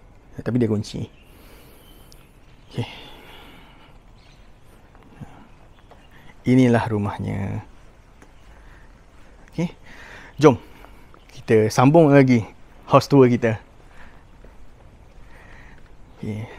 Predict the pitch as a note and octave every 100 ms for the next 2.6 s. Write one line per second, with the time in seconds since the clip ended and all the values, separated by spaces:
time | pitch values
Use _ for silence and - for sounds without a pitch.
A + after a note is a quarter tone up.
0 | - - A2+ A#2+ C#3 D3+ A2 A2+ - A2+
1 | A#2 A#2+ D3+ F3+ F#3+ F#3 - - B2 A#2+
2 | A2 A2 A#2 A#2+ A#2+ B2